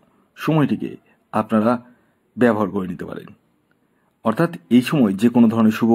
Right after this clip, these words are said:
কাজ বলুন, টিকিট কাটা বলুন, সমস্ত কিছু কিন্তু করতে পারবেন। এবার আসুন আমি আপনাদেরকে আগামীকাল বুধবারের চার চারটি সৌভাগ্যশালী রাশির নাম জানিয়ে দিই, যে রাশিগুলির আগামীকাল হঠাৎ বা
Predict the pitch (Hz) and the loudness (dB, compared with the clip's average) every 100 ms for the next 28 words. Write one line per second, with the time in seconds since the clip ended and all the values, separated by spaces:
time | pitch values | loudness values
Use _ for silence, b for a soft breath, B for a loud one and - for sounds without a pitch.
0 | 110 110 104 107 107 110 110 117 110 107 | 2 2 2 0 0 2 0 0 0 0
1 | 104 113 117 B B B - 170 185 143 | 0 -2 -4 B B B -2 2 2 4
2 | 117 113 107 139 135 101 87 73 76 - | 2 4 2 0 0 -2 -6 -10 -14 -20
3 | - b b b b _ 123 127 143 143 | -20 b b b b _ 2 4 2 2
4 | 180 214 214 _ _ 113 113 110 - 113 | 0 0 -4 _ _ 2 2 2 0 -2
5 | 135 139 113 127 139 - - 107 101 101 | 0 0 0 0 -2 -2 -2 -2 0 -2
6 | 92 123 110 101 92 104 135 143 - _ | 0 -2 0 -4 -4 -2 -2 -2 -16 _
7 | _ _ _ _ _ 147 160 196 190 202 | _ _ _ _ _ -2 0 -2 0 -2
8 | - 107 107 110 117 - 104 104 104 131 | 0 -2 0 -4 -4 -2 -2 -2 -2 0
9 | 120 90 92 - 214 110 107 214 156 151 | 0 0 -10 -12 -4 0 2 2 2 0
10 | 135 135 131 123 92 - - b b b | 0 0 0 -4 -4 -8 -20 b b b
11 | b b - 110 110 104 107 131 143 - | b b -2 0 2 0 0 -2 -2 -10
12 | _ _ - 143 151 113 98 | _ _ -10 -6 -6 -6 -6